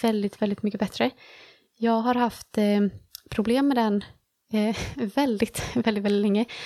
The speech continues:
Jag tror att jag var tolv kanske, mm, säkert ännu yngre, när en släkting som är sjukgymnast började behandla min bindväv. Jag tror att det var med ultraljud, eh, men det hjälpte inte.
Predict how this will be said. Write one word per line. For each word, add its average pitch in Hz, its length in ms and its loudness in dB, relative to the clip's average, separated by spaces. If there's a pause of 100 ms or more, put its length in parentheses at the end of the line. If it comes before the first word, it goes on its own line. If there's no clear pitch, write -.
(220)
Jag 240 100 -2
tror 302 100 2
att 277 80 0
jag 233 60 2
var 214 240 2 (300)
tolv 285 280 2
kanske, 214 360 2 (520)
mm, - 240 -8 (120)
säkert 226 360 -2
ännu 240 420 2 (220)
yngre, 214 340 2 (680)
när 220 220 0
en 208 400 0
släkting 294 460 -4 (100)
som 220 220 0
är 214 120 2
sjukgymnast 233 720 -2 (100)
började 208 260 0
behandla 226 380 0
min 220 260 0
bindväv. 196 400 0 (1000)
Jag 220 100 0
tror 247 120 0
att 233 80 -4
det 214 80 -4
var 208 100 2
med 196 200 0
ultraljud, 240 680 -2 (520)
eh, 214 280 2
men 233 160 2
det 247 80 2
hjälpte 254 400 -2
inte. 269 400 0